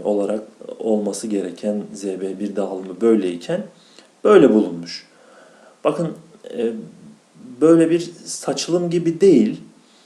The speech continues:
e, birazcık daha altta kümelenmiş. E,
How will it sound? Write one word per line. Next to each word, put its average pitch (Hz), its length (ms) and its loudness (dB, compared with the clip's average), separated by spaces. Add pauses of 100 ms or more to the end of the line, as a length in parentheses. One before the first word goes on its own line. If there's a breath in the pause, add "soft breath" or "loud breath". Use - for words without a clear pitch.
(480 soft breath)
e, 104 600 -2 (400)
birazcık 135 600 2
daha 139 380 2 (360)
altta 139 400 4
kümelenmiş. 127 960 4 (460 soft breath)
E, - 40 -14